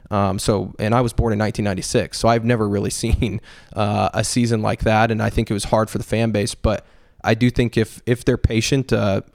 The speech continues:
I think things will be better this year. Again, I don't think they're gonna be competing for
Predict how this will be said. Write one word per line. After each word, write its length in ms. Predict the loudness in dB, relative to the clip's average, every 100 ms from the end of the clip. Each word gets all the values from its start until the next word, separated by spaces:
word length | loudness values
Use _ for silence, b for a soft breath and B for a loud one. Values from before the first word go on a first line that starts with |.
| -2
I 100 | -2
think 260 | 0 -2
things 240 | 0 0 0
will 80 |
be 100 | 0
better 280 | 0 0 0
this 220 | -2 -2
year. 120 | -2 -2
Again, 280 | -2 -2
I 140 | 0 -2
don't 160 | -2
think 160 | -4 -2
they're 120 | -2
gonna 120 | -2
be 100 | -4
competing 420 | -4 -2 0 -2 -4
for 280 | -4 -6